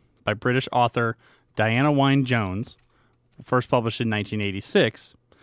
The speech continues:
was adapted into a critically acclaimed two thousand four animated film of the same name, which was nominated for the Academy Award for Best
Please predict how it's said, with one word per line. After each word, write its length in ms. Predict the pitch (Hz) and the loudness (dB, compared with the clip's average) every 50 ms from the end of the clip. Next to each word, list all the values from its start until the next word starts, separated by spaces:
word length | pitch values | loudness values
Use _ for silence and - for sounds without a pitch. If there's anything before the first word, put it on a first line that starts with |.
| - - _ _ _ _ _ | -20 -20 _ _ _ _ _
was 160 | - 127 123 127 | -2 0 0 0
adapted 600 | 127 113 135 156 180 196 - - 113 107 - - | 0 2 4 4 4 4 4 2 0 0 0 -2
into 300 | - 117 113 - 123 120 | -2 -4 -2 -2 -2 -2
a 120 | 110 107 | -2 0
critically 380 | - - 165 160 - 151 143 127 | 0 0 0 2 2 2 0 0
acclaimed 400 | - - 131 127 120 113 107 - | 0 -2 0 0 0 0 -2 -2
two 120 | 135 123 | -2 -2
thousand 300 | - 127 117 117 117 110 | 0 0 0 0 -2 -4
four 240 | - 107 107 104 - _ | -4 -4 -4 -4 -4 _
animated 480 | 202 208 220 202 151 123 110 104 101 - | 0 2 4 4 4 4 4 2 -2 -4
film 280 | - 104 101 104 - - | -4 -4 -4 -4 -4 -6
of 120 | 120 123 131 | -6 -6 -4
the 100 | 139 139 | -4 -6
same 340 | - - 101 98 98 107 127 | -4 -6 -6 -6 -4 -2 -2
name, 260 | 139 113 85 50 - - _ _ _ _ _ _ _ - - _ _ _ _ _ _ _ _ _ _ | -2 -2 -4 -6 -12 -18 _ _ _ _ _ _ _ -20 -20 _ _ _ _ _ _ _ _ _ _
which 200 | - 113 - - | -4 -4 -2 0
was 120 | 127 120 | 0 2
nominated 480 | 135 127 127 127 123 123 123 120 123 120 | 4 4 4 4 4 2 2 2 0 0
for 220 | - 123 117 113 | 0 0 0 0
the 120 | 107 113 110 | -2 -4 -4
Academy 360 | 101 - 127 120 120 127 135 | 0 0 0 2 2 2 2
Award 380 | 147 185 196 160 127 120 117 | 2 4 4 4 4 4 2
for 120 | - - 131 | -2 -4 -4
Best 260 | 113 117 101 - - | -2 -4 -4 -4 -6